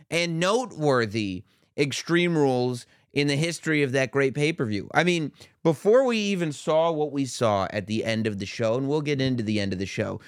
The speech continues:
the premium live event itself, the show from top to bottom, I thought was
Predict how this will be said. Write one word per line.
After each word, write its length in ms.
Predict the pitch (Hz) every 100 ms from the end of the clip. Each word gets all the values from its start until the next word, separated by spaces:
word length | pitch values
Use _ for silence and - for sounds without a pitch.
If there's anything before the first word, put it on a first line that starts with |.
| - _
the 100 | 139
premium 560 | 123 170 208 214 208 175
live 300 | 151 156 147
event 400 | 127 127 131 117
itself, 640 | 113 - - 107 - -
the 140 | 110 110
show 400 | - 151 156 170
from 200 | 156 127
top 340 | 123 123 131
to 80 | 123
bottom, 480 | 104 113 107 101 101 - _ _ -
I 160 | 127 143
thought 420 | - 123 131 -
was 480 | 131 127 123 117